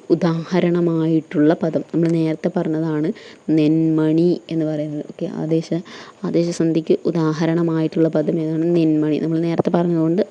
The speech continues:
അത് ഇനി വിശദീകരിക്കേണ്ട ആവശ്യമില്ല. ഓക്കെ, അപ്പോൾ ഇനി അടുത്തൊരു ചോദ്യം ക്രിയയുമായി ബന്ധപ്പെട്ടിട്ടുള്ളതാണ്. ചുവടെ നൽകിയവയിൽ പ്രയോജിക ക്രിയയ്ക്ക് ഉദാഹരണം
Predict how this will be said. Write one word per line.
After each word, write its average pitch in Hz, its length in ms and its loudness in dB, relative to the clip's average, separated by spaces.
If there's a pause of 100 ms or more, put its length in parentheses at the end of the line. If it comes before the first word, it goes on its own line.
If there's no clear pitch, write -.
അത് 165 100 2
ഇനി 170 160 2
വിശദീകരിക്കേണ്ട 165 920 0
ആവശ്യമില്ല. 156 600 0 (680)
ഓക്കെ, - 180 2 (880)
അപ്പോൾ 208 340 2 (140)
ഇനി 220 220 4
അടുത്തൊരു 196 360 4
ചോദ്യം 185 440 0 (100)
ക്രിയയുമായി 175 560 6
ബന്ധപ്പെട്ടിട്ടുള്ളതാണ്. 160 1080 0
ചുവടെ 185 280 6
നൽകിയവയിൽ 175 720 2
പ്രയോജിക 165 640 6
ക്രിയയ്ക്ക് 175 460 2
ഉദാഹരണം 160 720 2